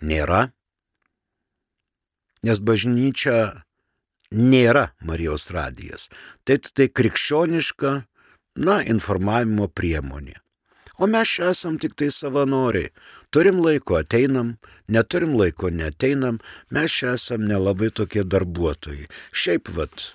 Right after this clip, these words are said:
randam poziciją ir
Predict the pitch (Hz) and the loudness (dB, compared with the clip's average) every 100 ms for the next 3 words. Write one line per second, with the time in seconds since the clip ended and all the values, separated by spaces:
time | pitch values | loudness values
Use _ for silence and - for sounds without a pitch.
0 | _ 95 143 160 143 131 127 117 - _ | _ 0 2 2 0 -2 -4 -8 -18 _
1 | _ _ _ _ _ _ _ _ 117 110 | _ _ _ _ _ _ _ _ 0 0
2 | 120 107 - 104 95 101 95 _ _ _ | -2 -8 -10 -8 -6 -8 -10 _ _ _
3 | _ - 101 117 131 | _ -8 -4 -2 -4